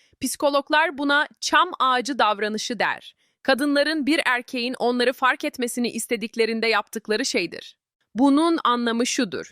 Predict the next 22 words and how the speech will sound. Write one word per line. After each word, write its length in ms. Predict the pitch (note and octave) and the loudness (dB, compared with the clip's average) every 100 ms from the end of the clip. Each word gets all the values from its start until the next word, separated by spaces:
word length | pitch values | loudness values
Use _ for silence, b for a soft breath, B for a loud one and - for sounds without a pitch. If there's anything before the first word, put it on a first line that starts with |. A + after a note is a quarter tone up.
| _ | _
sizden 480 | - - A#3+ B3+ C#4+ | -4 0 2 2 2
haberdardır, 760 | C#4 A#3 G#3+ G#3 G#3+ G3 E3+ - | 0 0 0 0 0 -2 -4 -14
size 340 | - - A3+ B3+ | -6 -2 2 2
çekilmiştir. 760 | C4 - F#3 D#3 - - - b b | 0 -4 -6 -8 -8 -10 -12 b b
Kadınsı, 720 | - C#4 D4+ D4 - F4 G#4 - | 0 2 2 0 0 -2 -2 -2
yumuşak 640 | G#3 C4 C#4 - D#4 - | 0 2 2 2 0 0
ve 80 | C4+ | -2
arzu 400 | - A3+ A#3 B3+ | 2 0 0 -4
edilir 400 | A3 G#3 G#3+ G#3+ | -4 -4 0 0
görünmeye 520 | G3 F#3+ F#3+ F#3 F3 | 0 -2 -2 -4 -6
çalışıyor. 600 | - F3 F3+ - E3 E2+ B B B | -6 -6 -8 -6 -4 -6 B B B
Bu 140 | C4+ | 2
jestler 460 | C4+ C4 - A#3+ B3+ | 2 2 0 -2 -2
kasıtlıdır 680 | - A#3 B3 - C#4 D4 B3+ | -4 -4 -6 -6 -4 -4 -2
ve 120 | G#3+ | -4
dikkatinizi 560 | G#3 - A3+ A#3 A3 A3+ | -4 -4 -2 -2 -4 -2
çekmek 400 | A#3+ G#3+ B3 - | -4 -2 -6 -6
için 200 | - A3+ | -6 -2
tasarlanmıştır. 920 | G#3+ - F#3+ F#3 E3 E3 - - - b b b | -2 0 0 0 -4 -6 -10 -8 -10 b b b
Boş 280 | B3 D4 - | 2 2 0
davranış 520 | B3 A#3+ A#3+ B3 - | 0 0 -4 -4 -4
değildir, 480 | A#3+ A3+ F#3 - | -2 -2 -6 -10